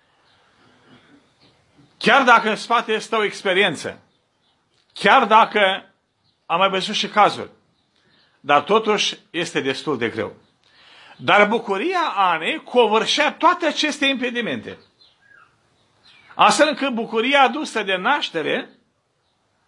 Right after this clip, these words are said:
la bătrânețe și nu oricum, mai ales având bază și mărturie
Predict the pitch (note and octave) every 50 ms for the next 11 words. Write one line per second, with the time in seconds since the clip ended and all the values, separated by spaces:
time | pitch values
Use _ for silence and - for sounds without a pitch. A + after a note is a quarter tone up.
0 | _ _ C#3+ D#3 F#3 F#3 G#3+ C4+ C4+ C4 B3 A#3+ G#3+ F#3+ F3 F3 E3+ - G#3 -
1 | - F3+ E3+ F#3 B3 E4 F4+ D4+ - - G#3 E3+ D3 C#3 - - - - _ _
2 | _ _ _ _ _ _ _ _ _ _ _ _ _ _ _ _ _ _ _ _
3 | _ _ _ _ _ _ _ _ _ _ _ _ _ _ _ _ _ _ - C#3
4 | F3 G3 G3 F#3+ G3+ A#3+ A#3 A#3+ A#3+ A3 G#3 A3+ C#4 C#4+ C4 G#3+ D#3+ A#3+ C#4 D#4
5 | C4+ G3 E3+ D#3+ - - F#3 F#3 F#3 F#3 - - F3+ A#3 D4 D4+ A#3 E3 B2 -
6 | -